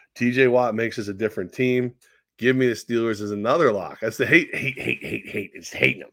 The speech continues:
I hate the Steelers, but, uh, T J Watt brings that energy. This team plays well today. Give me the Steelers. I, I'll, I'm going with the public, which is never the, what I do, but I'm doing it this one. Give me the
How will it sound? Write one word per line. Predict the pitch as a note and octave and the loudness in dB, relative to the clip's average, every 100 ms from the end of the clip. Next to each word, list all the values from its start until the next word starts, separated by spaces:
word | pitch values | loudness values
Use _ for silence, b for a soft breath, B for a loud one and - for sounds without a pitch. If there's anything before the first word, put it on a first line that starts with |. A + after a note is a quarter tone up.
| - | -18
I | - | -2
hate | C3 B2 | -2 -2
the | G#2+ | -10
Steelers, | C3+ C3+ C3 B2+ - B B B B - | 0 2 4 2 -6 B B B B 4
but, | B2+ B2+ A2+ - _ _ _ _ _ G2 | 8 10 8 2 _ _ _ _ _ -6
uh, | G2 F#2+ F#2 | -4 -4 -4
T | B2+ | -2
J | A#2+ A2+ | 2 4
Watt | A2+ G#2+ G#2 - - A#2+ | 4 4 -2 -20 -14 -8
brings | A2+ B2+ B2 | 0 2 4
that | A#2+ G#2+ | 0 0
energy. | A#2 A#2+ G#2+ A2+ | -2 -2 -2 -4
This | G2+ | -4
team | - A2 | -6 -6
plays | G2+ G#2+ F#2+ | -2 -4 0
well | G2+ G2+ | -2 0
today. | G2+ F#2+ | -2 -4
Give | F#2 G2+ | -4 -6
me | G2 | -6
the | |
Steelers. | F2 - F#2 F2+ F2 F2+ | -8 -8 -8 -8 -10 -10
I, | G2 | -6
I'll, | G#2+ A2+ G#2+ _ | -2 -2 -6 _
I'm | G2+ A2 | -10 -8
going | G#2+ A#2 B2+ | 0 2 4
with | A#2 | 2
the | G#2 | -4
public, | - A#2+ B2+ B2+ - _ b b b b b _ _ - | 0 0 2 -2 -6 _ b b b b b _ _ -8
which | F#2+ - | -8 -8
is | F2+ | -10
never | G2+ G#2+ A2+ A#2 A#2+ A#2+ | -4 0 4 6 6 2
the, | A#2+ | 0
what | A2 A#2 | 0 2
I | A2+ | 2
do, | A2 A2+ A#2 B2 A2 | 2 0 0 -2 -2
but | G2+ | -4
I'm | G2+ | -2
doing | G#2+ G2+ | -2 -2
it | F#2 | -4
this | F#2+ G2+ | -8 -8
one. | F#2 | -8
Give | F2+ | -6
me | |
the | G2 | -8